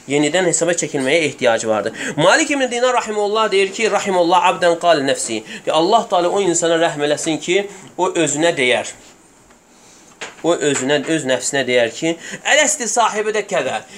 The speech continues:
Məgər, deyir, sən filan əməlin sahibi deyilsənmi? Məgər sən filan əməlin sahibi deyilsənmi? Thummə zəmmə, sonra nəfsini yüyənləyər,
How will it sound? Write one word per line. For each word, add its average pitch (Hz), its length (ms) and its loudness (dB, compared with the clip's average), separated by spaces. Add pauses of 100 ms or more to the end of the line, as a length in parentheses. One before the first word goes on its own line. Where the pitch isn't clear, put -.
(120)
Məgər, 247 380 2
deyir, 214 140 -4
sən 226 240 0
filan 202 520 0
əməlin 180 380 0
sahibi 147 380 0
deyilsənmi? 110 500 -4 (600)
Məgər 247 400 2
sən 240 180 0
filan 220 300 -4
əməlin 202 260 0
sahibi 190 380 4
deyilsənmi? 190 540 4
Thummə 269 420 4
zəmmə, 240 440 2
sonra 240 260 0
nəfsini 214 600 -2
yüyənləyər, 190 680 2